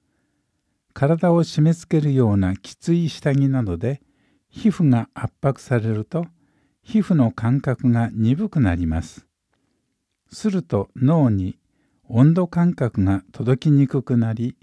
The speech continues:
体温調節の指令が伝わりにくくなることがあります。血液循環の停滞。もともと低血圧や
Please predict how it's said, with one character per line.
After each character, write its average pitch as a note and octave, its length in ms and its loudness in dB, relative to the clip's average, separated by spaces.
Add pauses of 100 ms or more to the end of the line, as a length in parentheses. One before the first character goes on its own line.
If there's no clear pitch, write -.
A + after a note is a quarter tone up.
(720)
体 A#2+ 280 2
温 B2+ 200 6
調 C#3+ 240 0
節 B2 280 0
の A2+ 140 4
指 A#2+ 240 -4
令 B2+ 200 2
が A#2+ 240 -2 (100)
伝 - 240 -2
わ D3+ 100 0
り D#3 80 -2
に D3+ 200 2
く D#3+ 120 -6
く D3 120 -6
な C3 140 0
る A#2+ 100 -6
こ - 140 -6
と C3+ 120 -4
が D#3+ 180 -2
あ G2 60 -2
り F#2+ 160 -4
ま F2 160 -4
す。 - 260 -18 (1500)
血 E3 300 0
液 G#3 200 2
循 F3+ 340 2
環 G2 280 0
の A2+ 160 0
停 G#2+ 340 -2
滞。 F#2 380 -8 (760)
も G#2+ 160 -2
と C3 140 4
も B2 140 6
と A#2+ 280 -2 (140)
低 A#2+ 220 0
血 B2+ 360 0
圧 G2 260 -4
や G2+ 220 -2